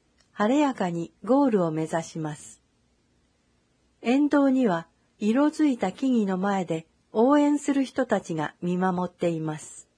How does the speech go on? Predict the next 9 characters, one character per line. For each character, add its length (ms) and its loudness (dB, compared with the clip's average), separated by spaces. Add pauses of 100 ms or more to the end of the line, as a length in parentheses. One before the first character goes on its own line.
(1200)
走 360 0
者 120 -2
の 140 -4
後 300 2
方 280 0
は 180 -2
る 100 -2
か 180 -6
に 220 -6